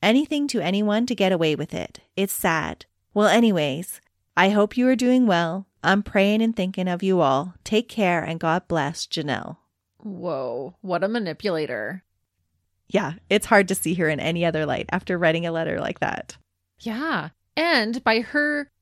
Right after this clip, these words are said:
Speaker 2: creating all these other quote unquote people to write all these terrible things, she's able to come across like, "Oh, I'm taking the high road," because she's not saying it directly about them. She's getting all these fake people to say these things about them.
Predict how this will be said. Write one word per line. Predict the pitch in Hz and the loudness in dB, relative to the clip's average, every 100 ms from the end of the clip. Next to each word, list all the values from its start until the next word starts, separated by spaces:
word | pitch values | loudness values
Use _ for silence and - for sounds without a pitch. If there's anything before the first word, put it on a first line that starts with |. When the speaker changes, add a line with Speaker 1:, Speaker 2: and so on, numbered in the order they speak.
| _ | _
Speaker 2:
creating | - 233 233 254 247 | -6 2 2 2 -2
all | - 202 | 0 2
these | 240 233 - | 2 -2 -2
other | 196 196 202 196 196 190 | -2 0 -2 -2 -4 -6
quote | - - 196 | -10 -4 -2
unquote | 202 - 208 165 | -2 -4 -6 -6
people | - 214 - 226 247 330 427 _ _ _ - | -6 -6 -2 0 2 0 -4 _ _ _ -12
to | - 247 220 208 196 190 208 - | -6 -4 -2 0 0 -2 -6 -14
write | 175 185 196 202 | -6 -2 0 2
all | 196 | 2
these | 185 196 | 0 -4
terrible | - 180 190 180 | -6 -6 -4 -4
things, | 185 156 156 214 330 - - _ _ | -6 -8 -8 -10 -10 -12 -16 _ _
she's | - - 254 269 | -12 -6 -4 0
able | 240 175 180 | 0 0 -2
to | 202 | -4
come | - 202 | -6 -8
across | 180 - 175 175 - | -6 -4 -4 -2 -4
like, | 175 - | -6 -4
"Oh, | 196 | -6
I'm | 196 | -6
taking | 208 220 233 214 | -6 -8 -8 -8
the | |
high | 208 180 208 196 | -8 -8 -6 -4
road," | 185 160 120 120 - | -4 -6 -6 -8 -10
because | 208 202 180 - _ _ | -4 -2 -4 -6 _ _
she's | - - 294 | -8 -2 -2
not | - - - | 0 -4 -2
saying | 208 175 | -4 -4
it | 160 | -6
directly | 180 165 196 | -4 -4 -6
about | 165 160 143 | -4 -4 -4
them. | 170 | -6
She's | 240 226 | -8 -8
getting | 202 202 196 | -6 -4 -4
all | 180 | -4
these | 185 | -4
fake | - 180 - | -4 -8 -2
people | 311 370 403 | -2 0 -2
to | 285 | -2
say | - 196 | -4 -4
these | 170 175 | -4 -6
things | - 170 175 | -6 -10 -8
about | 165 151 - - | -4 -4 -4 -6
them. | 151 139 208 | -8 -6 -10